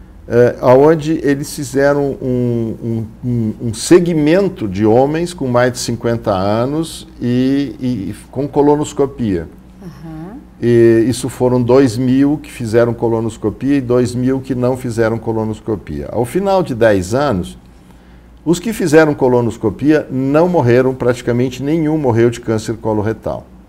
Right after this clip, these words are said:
Speaker 1: Os que não fizeram colonoscopia tiveram incidência elevada,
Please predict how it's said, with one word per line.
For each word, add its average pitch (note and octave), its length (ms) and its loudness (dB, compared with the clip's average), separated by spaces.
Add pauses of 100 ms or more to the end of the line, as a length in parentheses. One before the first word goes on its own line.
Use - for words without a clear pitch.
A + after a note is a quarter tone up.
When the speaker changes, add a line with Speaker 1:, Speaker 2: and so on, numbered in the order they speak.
(680)
Speaker 1:
Os E3 140 -4
que F3 100 -2
não F3+ 240 4
fizeram B2+ 460 4
colonoscopia G2 800 -2
tiveram D3+ 400 2
incidência B2+ 600 -2
elevada, G2 640 0